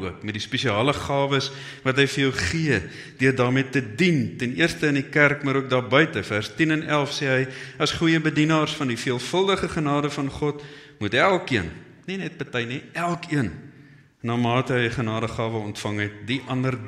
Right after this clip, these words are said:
dien." Ons is hier om te dien. As iemand die gawe ontvang het om te preek, moet God hierom aan die woord kom. As dit is om in die gemeente te dien, moet hy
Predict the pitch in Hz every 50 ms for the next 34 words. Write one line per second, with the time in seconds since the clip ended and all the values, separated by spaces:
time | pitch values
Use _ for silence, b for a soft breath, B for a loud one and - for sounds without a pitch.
0 | - - - 143 160 147 120 95 95 - - 110 120 117 110 120 123 139 143 143
1 | 143 143 - - 139 120 107 110 139 143 127 113 104 - - - - B B B
2 | B B B B B 151 143 151 170 175 180 170 165 160 - 170 160 165 165 165
3 | 165 160 - 180 160 156 156 156 151 147 143 151 143 - - 165 160 160 160 160
4 | 160 143 135 - - 151 147 147 147 143 143 143 143 139 143 139 131 127 135 143
5 | 139 139 - - 113 104 95 - B B B B B B 139 160 156 160 165 156
6 | 160 165 160 156 151 - - 156 127 123 131 139 147 143 160 147 151 - 120 107
7 | 101 107 135 156 160 160 160 151 160 B B B B B B B B - 120 113
8 | 127 127